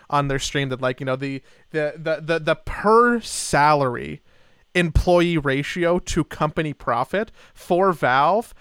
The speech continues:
there's a world where it could be, like, in the top ten in the world, right?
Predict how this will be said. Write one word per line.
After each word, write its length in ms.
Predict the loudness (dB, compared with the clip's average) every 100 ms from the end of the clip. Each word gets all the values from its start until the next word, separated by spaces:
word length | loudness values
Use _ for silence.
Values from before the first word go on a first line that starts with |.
| -20 2
there's 240 | 4 6
a 80 | 4
world 520 | 2 2 6 8 8
where 260 | 6 4 4
it 100 | 2
could 260 | 2 0 2
be, 140 | 2
like, 240 | 4 0 0
in 200 | -2 0
the 100 | -2
top 400 | -2 0 0 0
ten 240 | -2 0 0
in 100 | -2
the 80 |
world, 640 | -6 -6 -6 -6 -10 -18 -20 -4
right? 320 | 0 0